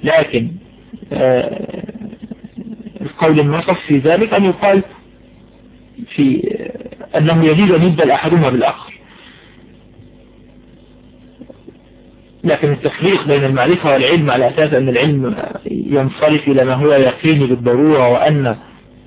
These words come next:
المعرفة، آه، يشملها اليقين والظن،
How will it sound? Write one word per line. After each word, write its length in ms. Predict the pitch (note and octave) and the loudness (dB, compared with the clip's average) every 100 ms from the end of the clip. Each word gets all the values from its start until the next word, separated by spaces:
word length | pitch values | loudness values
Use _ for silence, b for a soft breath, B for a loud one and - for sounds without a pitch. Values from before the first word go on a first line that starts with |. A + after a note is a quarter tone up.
| - - - - - - | -20 -20 -20 -20 -18 -6
المعرفة، 600 | C3+ C3 B2 D#3+ - A2+ - - B B B B B - - - - - - - - - - - | -4 0 2 0 0 -4 -6 -20 B B B B B -20 -20 -20 -20 -20 -20 -20 -20 -20 -8 -2
آه، 220 | A#2+ A#2 | 2 2
يشملها 560 | A#2+ A#2+ D#3 D#3 D3 | 2 0 0 2 2
اليقين 500 | C3 B2+ A#2+ D#3+ D#3 | 2 0 0 -2 0
والظن، 500 | C3 B2 A#2+ D#3+ F#3+ | 0 -2 0 2 2